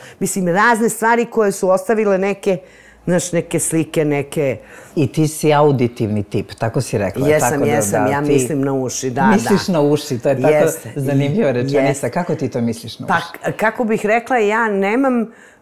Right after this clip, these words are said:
Speaker 1: nije, moje mišljenje nije vizuelno, kao što je, na primjer, od, e,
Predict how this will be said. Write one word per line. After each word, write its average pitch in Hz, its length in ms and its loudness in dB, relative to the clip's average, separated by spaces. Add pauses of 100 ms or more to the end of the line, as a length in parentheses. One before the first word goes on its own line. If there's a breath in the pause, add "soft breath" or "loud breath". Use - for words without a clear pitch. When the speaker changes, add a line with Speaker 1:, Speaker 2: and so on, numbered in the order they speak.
(420)
Speaker 1:
nije, 190 280 2
moje 202 280 2
mišljenje 233 540 2
nije 214 260 2
vizuelno, 131 840 0 (520)
kao 120 240 0
što - 180 -2
je, 143 60 2
na 139 100 -2
primjer, 143 420 0
od, 151 240 0
e, 165 40 0